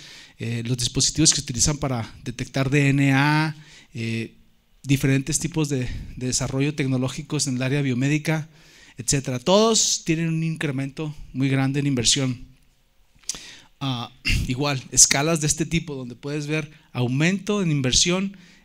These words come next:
en la tecnología mems internacionalmente, y en México no lo estamos aprovechando. El automóvil,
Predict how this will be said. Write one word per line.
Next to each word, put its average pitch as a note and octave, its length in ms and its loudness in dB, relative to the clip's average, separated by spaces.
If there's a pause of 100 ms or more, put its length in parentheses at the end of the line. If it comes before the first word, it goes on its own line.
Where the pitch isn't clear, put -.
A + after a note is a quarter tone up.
en B2+ 80 -6
la B2+ 80 -4
tecnología C3 580 -4
mems E3+ 460 -2
internacionalmente, B2+ 1080 -4
y B2+ 80 -8
en B2 100 -4
México D3 360 -8
no C#3+ 80 -6
lo C#3 60 -6
estamos C#3+ 340 -4
aprovechando. B2+ 680 -4 (2000)
El C#3+ 140 4
automóvil, F3 680 2